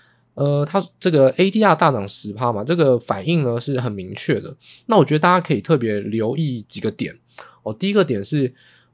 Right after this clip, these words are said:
大家如果有，呃，如果英文能力够的话，我真的还是很建议大家去听一下这个法说会，就是，就是，呃，不要只看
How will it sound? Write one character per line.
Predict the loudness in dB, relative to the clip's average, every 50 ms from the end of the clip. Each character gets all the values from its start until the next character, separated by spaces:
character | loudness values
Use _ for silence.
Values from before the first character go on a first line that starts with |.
| _
大 | 2 4 4 6 4
家 | 2 0 _
如 | -6 -4 0
果 | 2 2 2
有， | 2 2 2 2 2 0 -2 -6 -10 -12 _ _ -4 0
呃， | 2 2
如 | 2 2 2 2
果 | 2 2 2
英 | 2
文 | 2 0 0
能 | 0 -2 -4
力 | -2
够 | 0 0 0 0
的 | 0
话， | -2 -2 -2
我 | -2 0
真 | 0 2
的 | 2
还 | 2 0
是 | 0 0
很 | -2 -2 -4 -4
建 | -4 -4 -4
议 | -2
大 | -2 -2
家 | 0 -2 -2
去 | -4 -4 -4 -4 -4 -4 -6 -8 -12
听 | -14 -10 -8 -8 -6 -6
一 | -8 -6
下 | -4 -2 -2 -2 -2 -4
这 | -4 -4
个 | -2 -2 -2 -4
法 | -4 -6 -8 -8 -8 -8
说 | -6 -4 -4 -4 -2
会， | 0 2 2 2 0 -2 -8 -12 _ _ _ _ _ _ _ -8
就 | -8 -6
是， | -6 -8 -12 -10 -6
就 | -4 -4
是， | -2 -2 -2 -4 -4 -8 -16 -20 _ -6
呃， | -4 -2
不 | 2 4 4
要 | 4
只 | 4 2 -2
看 | -2 0 0 0 0 -2 -6